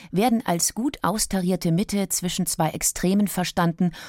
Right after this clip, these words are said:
und sind keine eindeutigen Rezepte und Handlungsanweisungen. Und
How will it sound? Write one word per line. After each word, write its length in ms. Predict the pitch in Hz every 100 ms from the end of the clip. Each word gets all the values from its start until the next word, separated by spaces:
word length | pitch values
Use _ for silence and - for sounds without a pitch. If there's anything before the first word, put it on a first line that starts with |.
| -
und 160 | 214 220
sind 180 | 240 -
keine 400 | 247 254 240 -
eindeutigen 640 | 254 175 160 160 160 151
Rezepte 540 | 151 - 180 175 -
und 160 | 143 143
Handlungsanweisungen. 1120 | 180 180 151 - 143 139 135 139 139 135 131 _ _
Und 360 | 196 247 -